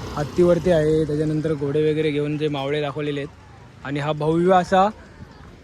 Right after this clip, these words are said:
मोठा एंट्री गेट आहे मंदिराचा महाराजांचा. आता जाऊया आपण आतमध्ये, सर्व कव्हर अप करूया.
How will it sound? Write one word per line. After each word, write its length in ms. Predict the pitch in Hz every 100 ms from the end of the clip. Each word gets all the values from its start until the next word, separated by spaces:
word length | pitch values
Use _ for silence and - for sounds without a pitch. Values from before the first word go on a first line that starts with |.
| - -
मोठा 340 | 156 156 185
एंट्री 360 | 170 160 160 180
गेट 140 | 180
आहे 160 | 160 160 226 - - - - - - - - - - - - - - - - - - - - - - - - 147
मंदिराचा 520 | 151 160 165 160 175 - - - - - - -
महाराजांचा. 540 | 131 135 143 143 135 165 202 - - - - - - -
आता 180 | 135 135
जाऊया 300 | 147 151 175
आपण 200 | 180 180
आतमध्ये, 380 | 151 147 165 175 220 - -
सर्व 200 | 156 156
कव्हर 260 | 156 156 160
अप 140 | 165
करूया. 260 | 160 143 147